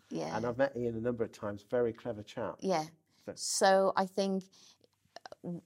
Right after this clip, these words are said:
Speaker 1: while, like, Peter and Property Academy, you can go there with an issue and he'll go,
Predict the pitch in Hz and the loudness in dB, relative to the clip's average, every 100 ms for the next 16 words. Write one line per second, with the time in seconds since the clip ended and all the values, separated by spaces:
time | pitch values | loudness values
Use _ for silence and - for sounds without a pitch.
0 | - - 170 180 190 196 185 - _ 196 | -16 -8 4 8 8 8 4 0 _ -2
1 | 196 202 185 185 170 175 170 170 180 180 | 0 0 -2 -4 -4 -4 -4 0 0 0
2 | 175 196 214 220 208 185 190 190 190 185 | 0 -2 -2 -2 2 6 8 8 6 4
3 | 180 180 175 175 185 196 175 170 165 165 | 4 4 2 0 0 0 0 0 2 2
4 | 160 | 2